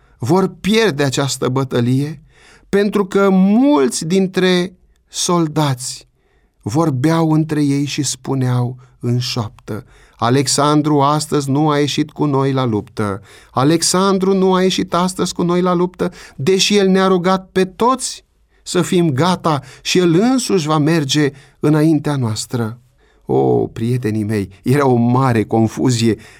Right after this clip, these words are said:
în armată cu ocazia acelei bătălii. Știți de ce? Pentru că unul dintre soldați purta același nume ca al generalului.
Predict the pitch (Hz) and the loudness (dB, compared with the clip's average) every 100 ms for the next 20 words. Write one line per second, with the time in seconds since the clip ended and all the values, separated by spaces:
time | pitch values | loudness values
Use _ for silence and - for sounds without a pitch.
0 | - 131 139 123 120 135 120 123 113 - | -4 0 2 2 2 2 0 -2 -6 -6
1 | - - - 170 156 170 170 143 131 123 | -12 -12 0 0 2 0 0 0 -2 0
2 | 139 123 113 107 110 - 107 110 92 - | -2 0 -2 -2 -4 -4 -4 -4 -4 -14
3 | _ _ _ _ _ _ _ - - 117 | _ _ _ _ _ _ _ -20 -8 -6
4 | 101 104 95 123 135 127 - _ _ _ | -4 -4 -4 -6 -8 -12 -20 _ _ _
5 | _ _ _ _ _ _ _ _ _ - | _ _ _ _ _ _ _ _ _ -2
6 | 123 127 139 123 120 113 117 - 123 143 | 0 0 -2 -6 -4 -4 -8 -2 0 2
7 | 160 151 147 135 143 147 143 131 104 104 | 2 2 0 -2 -6 -4 -4 -4 -4 -4
8 | - - _ _ _ _ _ 143 135 143 | -8 -18 _ _ _ _ _ -2 0 0
9 | 135 123 - 135 - 208 196 180 - 123 | -2 -2 -4 -4 0 -2 0 -2 -2 0
10 | 117 107 107 107 _ _ _ _ - 123 | 2 0 -4 -6 _ _ _ _ -8 -2
11 | 120 104 110 110 101 95 92 92 98 90 | -2 -2 -4 -4 -6 -6 -8 -8 -8 -12